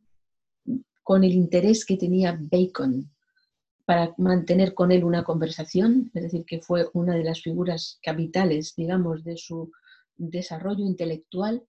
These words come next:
en realidad, Francis Bacon, pero no tenemos los ojos de Bacon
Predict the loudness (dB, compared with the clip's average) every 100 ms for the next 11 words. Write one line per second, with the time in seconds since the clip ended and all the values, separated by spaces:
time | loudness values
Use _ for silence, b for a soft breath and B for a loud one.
0 | _ -12 -10 -10 -10 -8 -8 -10 _ _
1 | _ -16 -14 -16 -12 -10 -8 -8 -8 -10
2 | _ _ _ _ -6 -4 -2 -2 -2 0
3 | -2 -6 -2 0 2 -2 -4 -6 -4 -4
4 | -6 -12 -18